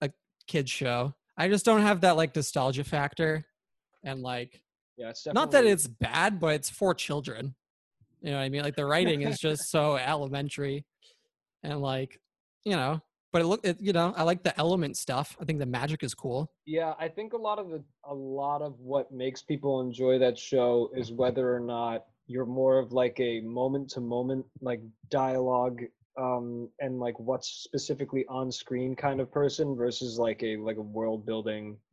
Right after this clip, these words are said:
Speaker 2: more general idea kind of person. The animation in it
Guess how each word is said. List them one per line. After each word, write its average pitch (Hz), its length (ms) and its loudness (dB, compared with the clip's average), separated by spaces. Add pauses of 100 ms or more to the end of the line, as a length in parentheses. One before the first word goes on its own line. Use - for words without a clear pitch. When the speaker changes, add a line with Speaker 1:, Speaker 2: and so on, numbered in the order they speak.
(180)
Speaker 2:
more 120 360 0
general 110 580 -6
idea 110 380 -4
kind 113 200 -8
of 110 80 -10
person. 117 400 -6 (320)
The 160 80 6
animation 185 480 6
in 139 140 2
it 131 180 0